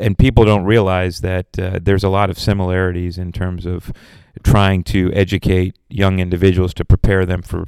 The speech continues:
the future, for their future career, for future life, and just having the opportunity to talk to the coaches and, and, uh, see how they get the best out of individuals and how they motivate them and how they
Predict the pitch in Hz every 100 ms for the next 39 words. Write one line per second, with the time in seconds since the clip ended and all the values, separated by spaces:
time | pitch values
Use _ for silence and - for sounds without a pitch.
0 | - 85 - 92 - 85 - 92 92 92
1 | 110 104 - - 101 98 107 107 104 -
2 | - - 98 90 104 101 104 92 95 98
3 | 95 - - _ _ - 92 - 104 -
4 | - 110 104 95 98 92 - 107 98 90
5 | 87 95 92 - 92 - 95 90 92 90
6 | 90 90 90 - 90 90 87 90 90 87
7 | _ - _ - 131 131 110 104 98 98
8 | 95 87 107 - 92 85 104 98 - -
9 | - - 101 92 92 101 98 90 92 92
10 | 92 90 92 104 98 92 95 104 95 95
11 | 95 92 92 90 90 98 95 95 92